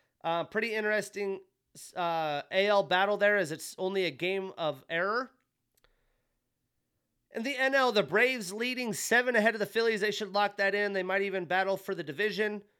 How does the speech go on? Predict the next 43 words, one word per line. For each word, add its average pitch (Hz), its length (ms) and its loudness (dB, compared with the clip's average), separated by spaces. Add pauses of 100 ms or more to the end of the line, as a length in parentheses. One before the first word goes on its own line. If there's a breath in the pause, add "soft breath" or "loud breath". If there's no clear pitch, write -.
(380)
The 156 80 -6
Phillies 226 580 2
and 190 300 0 (100)
Padres 208 600 0
are 165 160 -4
tied, 208 520 0
which 190 220 -4
are 165 100 -2
two - 200 -8
and 240 80 2
a - 20 6
half 202 200 4
ahead 196 180 4
of 196 60 -2
the 175 60 -2
Brewers. 190 520 4 (320 soft breath)
The 156 60 -6
Brewers 196 340 4
on 196 140 4
a 190 60 2
little 185 200 2
bit 185 120 0
of 180 80 -4
a 170 40 -4
slide. 185 400 2
Looks 185 180 -2
like 190 140 -2
the 156 80 -4
Padres 175 640 0 (300)
might 180 300 -2
sneak 202 500 -2
into 208 240 0
those 185 260 0
playoffs. 185 800 2
I've 143 100 -10
been 147 80 -10
talking 180 340 -6
a 175 80 -4
lot 175 180 0
of 175 120 -6
ish 208 280 -4
on 156 240 0
'em. 127 160 -8